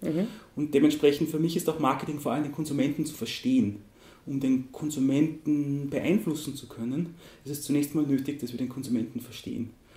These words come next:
Speaker 2: Und das
Speaker 1: Mhm.
Speaker 2: ist genau das, was ich eben mache. Ich versuche, in den Konsumenten hineinzuschauen, in das Gehirn des Konsumenten hineinzuschauen, zu sehen, wie der Konsument tickt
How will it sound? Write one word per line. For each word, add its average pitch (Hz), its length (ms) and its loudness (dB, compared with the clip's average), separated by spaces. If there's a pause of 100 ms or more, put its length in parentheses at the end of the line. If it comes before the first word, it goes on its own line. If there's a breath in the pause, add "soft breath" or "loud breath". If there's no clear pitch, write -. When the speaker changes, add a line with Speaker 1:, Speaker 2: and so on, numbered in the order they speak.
Speaker 2:
Und - 100 -4
das 160 100 4
Speaker 1:
Mhm. 175 60 2
Speaker 2:
ist 180 80 -2
genau 131 200 2
das, 127 180 -6
was 123 140 -8
ich 113 160 -6
eben 117 160 -4
mache. 104 260 -6
Ich - 80 -16
versuche, - 400 -10 (300 loud breath)
in 127 120 -4
den 131 140 -4
Konsumenten 135 560 0
hineinzuschauen, 120 720 4
in 117 100 0
das 113 180 -4
Gehirn 135 380 0
des 120 160 -2
Konsumenten 120 580 2
hineinzuschauen, 110 540 -2 (500 loud breath)
zu 127 100 -8
sehen, 139 360 4
wie 135 80 2
der 131 120 0
Konsument 131 520 2
tickt - 380 -6